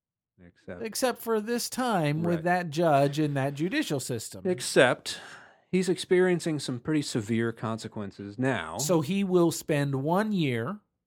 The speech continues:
Speaker 1: in
Speaker 2: in a rehab
Speaker 1: rehab
Speaker 2: facility,
Speaker 1: facility.
Speaker 2: and then he will spend ten years on probation.
Speaker 1: And what has been pointed out, and rightly so, I believe,
Speaker 2: Mm-hmm.
Speaker 1: one tiny infraction.
Speaker 2: And phew, he
Speaker 1: And
Speaker 2: goes
Speaker 1: he goes to
Speaker 2: away.
Speaker 1: prison for, like, thirty years.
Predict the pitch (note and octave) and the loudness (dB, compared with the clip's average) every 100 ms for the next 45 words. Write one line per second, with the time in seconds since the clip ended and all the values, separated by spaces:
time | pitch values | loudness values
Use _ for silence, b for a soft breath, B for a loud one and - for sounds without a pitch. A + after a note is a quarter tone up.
0 | - A#2+ B2 B2+ D#3 D3 C3+ B2 E3 F3+ | -10 -6 -4 -4 0 2 2 2 2 2
1 | D3 C3 C3 - C#3+ A#2+ E2+ G#2+ D3 F#3+ | 2 0 -2 -4 -4 -2 -4 -6 -8 -10
2 | _ - C#3 D3+ D#3 D#3+ E3 D3+ - D3+ | _ -8 -4 -2 0 0 -2 -4 -4 -4
3 | C#3 C3 - - C4+ C4+ G3 B2+ G2+ F2+ | -2 -6 -12 -12 -8 -4 -4 -4 -6 -10
4 | A2 C3+ - - _ - C#3+ C#3 C3 B2 | -14 -14 -16 -18 _ -10 -6 -6 -4 -4
5 | A#2+ F#2+ - - G2+ G#2+ B2+ D#3 E3+ D#3+ | -4 -8 -12 -6 -2 0 0 0 -2 0
6 | F#3 A3+ A3 C3 - C3+ G#2+ B2 D#3 - | 2 2 0 -2 -2 -4 -2 -2 -2 0
7 | G#2+ E2+ E2 F2 D#2 - _ C#3 C3 A3 | -2 -2 -6 -10 -12 -20 _ -12 -10 -12
8 | _ _ _ _ - G#2+ D3 E3+ G3 F3 | _ _ _ _ -8 0 0 0 -4 -10
9 | _ _ - C#3+ D#3 F3 F3+ D#3+ D3+ D3 | _ _ -8 -4 -2 0 -2 -2 -4 -4
10 | A2+ - - _ _ D#3 C#3 - - - | -8 -10 -20 _ _ -8 -6 -8 -14 -16
11 | _ _ _ C3+ D3 C#3+ C#3 F3 E3 D3 | _ _ _ -6 2 4 4 6 6 4
12 | A#2+ B2 C#3+ D3 D3 C#3 - G2 F#2 - | 4 4 6 6 6 0 0 -2 -2 -6
13 | A#2 A2 G#2+ G2+ E2+ - | -2 -2 -2 -4 -8 -14